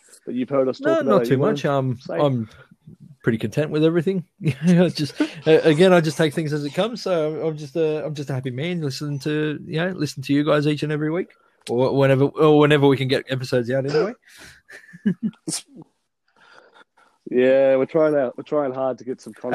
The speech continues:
Speaker 2: Actually,
Speaker 1: up
Speaker 2: what,
Speaker 1: and
Speaker 2: what
Speaker 1: going,
Speaker 2: is your
Speaker 1: but, um,
Speaker 2: opinion on the, um, on
Speaker 1: it's a bit
Speaker 2: the,
Speaker 1: hard.
Speaker 2: on the, uh, date that the N R L has come out with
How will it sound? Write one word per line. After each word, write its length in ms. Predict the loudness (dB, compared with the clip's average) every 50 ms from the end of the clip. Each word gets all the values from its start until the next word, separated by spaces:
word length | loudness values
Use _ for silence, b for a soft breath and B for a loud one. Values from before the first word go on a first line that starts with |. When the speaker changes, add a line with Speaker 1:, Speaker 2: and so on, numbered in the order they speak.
| -2 0
Speaker 2:
Actually, 200 | 2 0 0 2
Speaker 1:
up 40 | 2
Speaker 2:
what, 160 | 0 0 2
Speaker 1:
and 80 | 2
Speaker 2:
what 80 | 0 0
Speaker 1:
going, 80 | 0 0
Speaker 2:
is 80 | -2
your 160 | 0 -2 -2
Speaker 1:
but, 60 | -2 -2
um, 60 | -4
Speaker 2:
opinion 360 | -4 -4 -2 -4 -4 -4 -4
on 160 | -6 -6 -6
the, 220 | -6 -6 -4 -4 -4
um, 400 | -4 -4 -4 -6 -6 -8 -10 -8
on 160 | -8 -6 -4 -2
Speaker 1:
it's 140 | -4 -4 -4
a 40 | -6
bit 100 | -6 -6
Speaker 2:
the, 60 | -4
Speaker 1:
hard. 140 | -6 -4 -4
Speaker 2:
on 80 | -2 -2
the, 260 | -2 -2 -2 -2 -4
uh, 280 | -4 -4 -4 -4 -6 -6
date 360 | -4 -4 -4 -4 -4 -6 -10 -6
that 180 | -6 -6 -4 -4
the 260 | -4 -4 -4 -4 -2
N 80 | -2 -2
R 180 | -2 -2 0 0
L 80 | 0 -2
has 160 | -4 -6 -6
come 200 | -6 -6 -6 -4
out 160 | -6 -6 -6
with 160 | -8 -10 -10